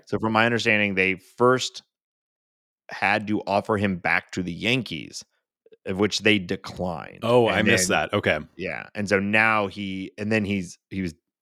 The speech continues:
Speaker 1: designated for assignment, which then he refused assignment and is now a free agent. So,
Speaker 2: There you go.
Speaker 1: um, I mean, that, that doesn't mean the Yankees wouldn't necessarily try to re-sign him. Um, c-, I don't know the terms of the contract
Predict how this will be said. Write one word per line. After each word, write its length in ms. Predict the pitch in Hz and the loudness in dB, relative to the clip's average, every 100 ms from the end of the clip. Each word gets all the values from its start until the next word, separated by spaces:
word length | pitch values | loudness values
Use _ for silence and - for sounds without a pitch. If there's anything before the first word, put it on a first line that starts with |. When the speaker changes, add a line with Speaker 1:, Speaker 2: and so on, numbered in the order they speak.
| _ _ _ _ - | _ _ _ _ 2
Speaker 1:
designated 420 | 107 104 98 92 | 4 4 2 4
for 380 | 104 98 95 - - | 4 6 4 0 -2
assignment, 500 | - 92 87 87 - | 0 2 0 -2 -4
which 300 | 92 82 - | -6 -6 -6
then 140 | 92 87 | -4 -2
he 260 | 95 92 | 0 0
refused 460 | 90 92 95 110 92 | 0 -2 4 4 4
assignment 440 | 87 90 87 87 | 2 2 2 -2
and 80 | 60 | -2
is 120 | 85 80 | -2 0
now 260 | 85 82 | 0 0
a 140 | - - | -4 -10
free 320 | - 90 76 | -10 -10 -10
agent. 300 | 50 50 - | -12 -16 -16
So, 140 | - | -2
Speaker 2:
There 100 | 95 | -2
you 60 | 80 | -2
go. 160 | - - - - - | -6 -16 -18 -20 -10
Speaker 1:
um, 320 | 90 85 80 85 | -6 -6 -6 -4
I 80 | 113 | 0
mean, 140 | 135 | 2
that, 200 | 147 - | 2 2
that 120 | 156 | 2
doesn't 220 | 156 139 131 | 2 0 -2
mean 120 | 117 | -2
the 100 | 110 | -2
Yankees 400 | 104 95 101 87 | -2 -4 -10 -8
wouldn't 460 | 113 107 92 92 - | -4 -4 -4 -14 -12
necessarily 540 | 101 - 87 95 95 | -12 -10 -2 2 2
try 160 | 98 110 | 4 4
to 60 | 110 | 4
re-sign 360 | 113 120 113 | 4 4 6
him. 220 | 123 127 - _ _ _ - | 4 2 -4 _ _ _ -2
Um, 420 | 82 62 60 52 _ | 0 0 -4 -10 _
c-, 60 | - - | -8 2
I 80 | 95 | 2
don't 140 | 92 | 4
know 120 | 90 | 4
the 100 | 87 82 | 2 0
terms 320 | 92 85 85 | -4 -4 -6
of 60 | 85 | -10
the 60 | |
contract 580 | 85 85 82 82 82 - | -8 -10 -6 -6 -6 -12